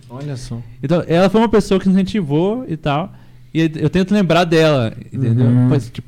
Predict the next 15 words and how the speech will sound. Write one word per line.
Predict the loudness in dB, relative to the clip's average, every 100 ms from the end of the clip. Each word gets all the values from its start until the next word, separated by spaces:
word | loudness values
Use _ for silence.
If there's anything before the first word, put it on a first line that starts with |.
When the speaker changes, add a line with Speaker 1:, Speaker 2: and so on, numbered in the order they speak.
| -8
Speaker 2:
foi | -2 0
uma | 0 0 0
pessoa | 0 0 0 2 2
no | 4
meio | 4 2
de | -2
Speaker 1:
Sim. | -4 -10 -2
Speaker 2:
quarenta | 2 4 2 2 0 -2 -8 -2
dias | -2 0
incentivando. | -4 -4 -4 -4 -2 0 -2 0
Teve | 2 4
uma | 4
Speaker 1:
Sim. |
Speaker 2:
pessoa | 4 2 0
incentivando. | 0 -2 -2 0 0